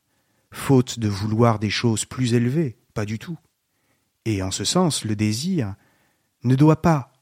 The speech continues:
en lui-même, être considéré de façon morale. Mais c'est simplement que tu te trompes sur l'objet que tu attaches à ton désir. Ce n'est pas un problème moral,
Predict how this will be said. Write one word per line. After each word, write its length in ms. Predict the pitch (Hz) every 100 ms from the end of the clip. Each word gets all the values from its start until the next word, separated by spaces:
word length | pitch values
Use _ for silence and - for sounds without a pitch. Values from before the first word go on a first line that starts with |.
| -
en 160 | 165
lui-même, 600 | 143 135 151 190 107 92 - _ _ _ _ _ _
être 300 | 120 110 123
considéré 640 | - 127 - 123 117 151 139
de 100 | 101
façon 300 | 98 - 101
morale. 560 | 98 92 90 87 90 _ _ _ _ _ _ _ _ _ _
Mais 220 | 120 127
c'est 160 | 123 156
simplement 840 | - 185 170 - 147 139 156 - _ _ _ _ _ _ _ -
que 100 | 135
tu 160 | -
te 80 | 131
trompes 600 | 120 - - 131 104 - - _ _ _ _ _
sur 300 | - - 127
l'objet 580 | 120 131 127 120 113 139
que 140 | -
tu 200 | 104 -
attaches 420 | 98 98 104 101 95
à 40 |
ton 160 | - 95
désir. 500 | 90 90 87 85 - _ _ _ _ _ _ _ _ - -
Ce 160 | -
n'est 160 | 147 131
pas 220 | 151 120
un 80 | 117
problème 320 | - 113 113
moral, 640 | 127 160 180 180 110 95